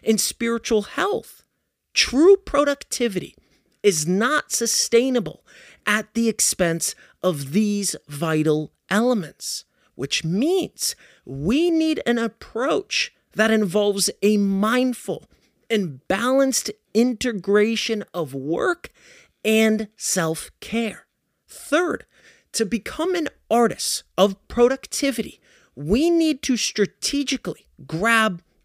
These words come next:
the proper brushes, because it's these thoughtful choices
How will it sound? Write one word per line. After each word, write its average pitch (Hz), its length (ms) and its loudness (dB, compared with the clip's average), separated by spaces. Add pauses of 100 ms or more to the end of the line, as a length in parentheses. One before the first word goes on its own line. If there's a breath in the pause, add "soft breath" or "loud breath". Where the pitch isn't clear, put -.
the 165 80 -2
proper - 580 -2
brushes, - 1040 -4 (340 loud breath)
because 233 260 0
it's 233 180 -2
these 240 500 0
thoughtful - 680 -4
choices - 920 -2